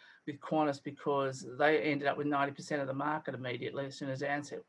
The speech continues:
um, stopped. So, you know, you learn a lot in those things and,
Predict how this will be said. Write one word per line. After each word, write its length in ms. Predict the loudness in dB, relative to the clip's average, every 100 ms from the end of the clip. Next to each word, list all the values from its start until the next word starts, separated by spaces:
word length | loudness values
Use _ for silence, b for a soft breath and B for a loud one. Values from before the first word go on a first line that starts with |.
| _
um, 240 | -10 -10 -12
stopped. 520 | -12 -2 -2 -2 -8
So, 320 | 0 2 2 0
you 60 |
know, 140 | 2 2
you 280 | 2 2 12
learn 220 | 12 12
a 60 |
lot 280 | 10 8 6
in 80 | 2
those 260 | 2 0 0
things 280 | 0 -2 2
and, 300 | 6 6 4